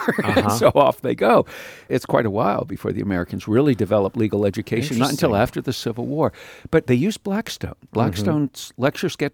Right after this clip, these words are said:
Speaker 1: printed, and they sell more copies on this side of the Atlantic than on the other side.
Speaker 2: And this is in the
Speaker 1: I'm sorry, this
Speaker 2: pre-revol-
Speaker 1: side being, uh, the United States,
Speaker 2: Right.
Speaker 1: as
Speaker 2: And this
Speaker 1: opposed
Speaker 2: is the
Speaker 1: to
Speaker 2: pre-revolutionary period.
Speaker 1: This is right, right before. He, he,
Speaker 2: Interesting.
Speaker 1: uh, he starts lecturing in the seventeen fifties.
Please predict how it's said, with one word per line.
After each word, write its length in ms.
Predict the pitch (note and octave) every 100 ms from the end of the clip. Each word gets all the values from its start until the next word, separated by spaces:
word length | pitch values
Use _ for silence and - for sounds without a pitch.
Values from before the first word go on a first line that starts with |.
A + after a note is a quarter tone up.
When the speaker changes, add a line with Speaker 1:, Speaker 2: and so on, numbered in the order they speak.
| _
Speaker 1:
printed, 600 | - F3 C3+ G#2 E2 - _ _
and 400 | - C#3+ B2+ B2+ - _ _ -
they 100 | E3+
sell 280 | - F3 E3
more 200 | C#3+ D3+
copies 460 | - D#3+ - C3+ B2+
on 80 |
this 160 | A#2 D#3
side 240 | - E3
of 80 | D#3
the 120 | A#2+ A2+
Atlantic 640 | A2+ B2 C3 - A#2 - D#3
than 180 | C#3+ B2+
on 100 | A#2+
the 140 | A2 A#2
other 200 | G3+ G3
side. 220 | - -
Speaker 2:
And 80 | D#3+
this 140 | -
is 100 | C#3+
in 120 | B2
the 60 | B2+
Speaker 1:
I'm 140 | D3
sorry, 160 | C#3+ A2
this 180 | B2 C3
Speaker 2:
pre-revol- 40 |
Speaker 1:
side 160 | D3 A2+
being, 220 | A2 G2+
uh, 120 | A#2 A#2+
the 60 | B2+
United 260 | A2+ A2
States, 300 | G#2+ D3+ A2+
Speaker 2:
Right. 180 | A#2+ G#2
Speaker 1:
as 140 | - -
Speaker 2:
And 120 | B2+
this 100 | D3+
Speaker 1:
opposed 60 | F3+
Speaker 2:
is 80 | C#3+
the 80 | B2
Speaker 1:
to 80 |
Speaker 2:
pre-revolutionary 800 | G#2+ C3+ A#2+ A2 G#2+ A#2 A#2 F#2+ F2+
period. 200 | - A2+
Speaker 1:
This 140 | -
is 100 | F#3 -
right, 360 | C#3+ G#3+ B3+ -
right 200 | G3 A#3+
before. 380 | B3+ A3+ C#3+ E2+ -
He, 240 | C3+ B2+
he, 160 | - C#3+
Speaker 2:
Interesting. 220 | D3 -
Speaker 1:
uh, 120 | C3 B2+
he 220 | - C3+
starts 500 | A#2+ - F#3 A3 -
lecturing 400 | D#3+ D#3+ - D#3
in 100 | C3
the 80 | G#2+
seventeen 920 | - - - - D3 D3+ D#3 - D3
fifties. 640 | C3 - B2+ - G2+ G2+